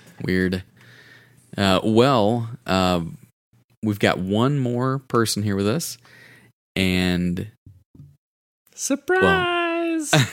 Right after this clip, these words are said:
Speaker 1: well, <laughs> there he is.
Speaker 2: <laughs>
Speaker 1: Scooby Deezy's back, finally. Thanks for
Speaker 2: Yes.
Speaker 1: joining us, man.
Speaker 2: Yeah,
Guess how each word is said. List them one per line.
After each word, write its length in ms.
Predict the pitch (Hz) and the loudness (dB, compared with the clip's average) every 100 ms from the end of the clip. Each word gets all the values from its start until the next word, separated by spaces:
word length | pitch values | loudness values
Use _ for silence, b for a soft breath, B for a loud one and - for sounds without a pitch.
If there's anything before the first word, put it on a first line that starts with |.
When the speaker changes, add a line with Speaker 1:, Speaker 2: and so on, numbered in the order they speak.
| - | 0
Speaker 1:
well, 420 | 220 160 143 151 | 2 4 4 2
<laughs> 40 | 131 | 4
there 200 | 123 131 | 4 6
he 100 | 165 | 6
is. 360 | 233 202 147 127 | 4 4 4 2
Speaker 2:
<laughs> 280 | 170 160 | 0 0
Speaker 1:
Scooby 380 | 156 - 180 190 | -2 6 6 6
Deezy's 480 | 180 208 220 269 143 | 2 4 6 4 4
back, 380 | 107 107 98 101 | 4 4 6 2
finally. 840 | - - 127 135 165 156 117 98 | -4 -2 2 4 4 4 2 0
Thanks 440 | 98 117 127 151 147 | 0 2 4 4 2
for 140 | 123 | 2
Speaker 2:
Yes. 100 | 120 | 2
Speaker 1:
joining 300 | 104 120 147 | 4 4 4
us, 180 | 113 98 | 2 0
man. 220 | 95 98 | 0 2
Speaker 2:
Yeah, 200 | 156 147 | 2 0